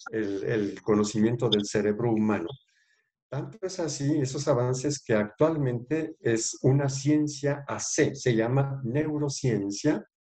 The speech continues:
o a veces se le llama en plural neurociencias, ¿sí?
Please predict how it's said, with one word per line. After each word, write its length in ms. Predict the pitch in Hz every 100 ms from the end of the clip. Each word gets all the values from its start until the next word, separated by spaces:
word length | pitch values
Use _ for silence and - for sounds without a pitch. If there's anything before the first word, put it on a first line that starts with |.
| _ _ -
o 140 | 117
a 60 | 95
veces 540 | 107 110 131 - - -
se 200 | - 101
le 140 | 95
llama 240 | 98 104
en 80 | 113
plural 320 | 135 110 113 -
neurociencias, 1160 | 113 135 135 127 - 135 123 - - - -
¿sí? 280 | - - -